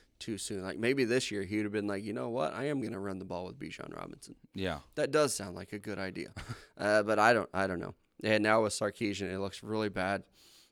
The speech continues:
Speaker 1: Uh, I mean, they're fighting for a bowl now.
Speaker 2: Yeah.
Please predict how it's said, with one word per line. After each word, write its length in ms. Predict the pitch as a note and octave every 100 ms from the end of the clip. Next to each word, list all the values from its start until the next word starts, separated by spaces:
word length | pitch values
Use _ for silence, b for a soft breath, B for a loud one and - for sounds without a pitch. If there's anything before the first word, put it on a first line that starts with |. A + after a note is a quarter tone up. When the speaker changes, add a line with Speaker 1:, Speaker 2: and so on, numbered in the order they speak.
| _
Speaker 1:
Uh, 220 | F#2 F2+ D2+
I 120 | F2+
mean, 100 | G2+
they're 100 | G2
fighting 400 | B2+ - G2+ G#2+
for 160 | G2+ E2+
a 40 |
bowl 540 | F#2+ B2 F#2 G2+ - - _ _ _ _ _ _ -
now. 240 | F#2+ - _ -
Speaker 2:
Yeah. 240 | E2+ D2